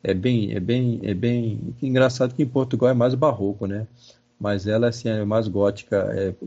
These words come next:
a parte interna, né? Trabalhada em madeira, tem uma escada belíssima, né? Então diz que essa autora do, do Harry Potter, né? Ela, ela se inspirou ali nessa, nessa galeria,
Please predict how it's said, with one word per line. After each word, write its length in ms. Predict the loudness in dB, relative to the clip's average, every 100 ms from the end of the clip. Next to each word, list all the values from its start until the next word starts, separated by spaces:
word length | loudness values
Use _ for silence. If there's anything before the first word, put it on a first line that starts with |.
| -6
a 100 | -4
parte 340 | 0 0 0
interna, 520 | -4 -2 0 0 0 -4
né? 160 | -4
Trabalhada 460 | -4 0 2 2 0
em 40 |
madeira, 380 | -2 -2 -2 -2
tem 140 | -2
uma 120 | -2 -4
escada 420 | -2 2 2 2
belíssima, 760 | 0 0 0 -2 -4 -8 -6
né? 240 | -4 -6 -8 _ _ _ _ _ _
Então 160 | -4 -2
diz 160 | -2
que 80 | 0
essa 240 | 0 2
autora 340 | 0 0 -2 -2
do, 320 | 0 0 0
do 180 | -2 -2
Harry 280 | 0 0 -2
Potter, 480 | 0 0 2 0
né? 120 | -2 -2
Ela, 340 | -4 -4 -4
ela 220 | -2 -2
se 180 | -2 -4
inspirou 540 | -6 -4 -2 2 4 2
ali 280 | 2 -2 -4
nessa, 340 | -8 -10 -10 -10
nessa 280 | -10 -6 -4
galeria, 560 | -2 -2 0 0 -2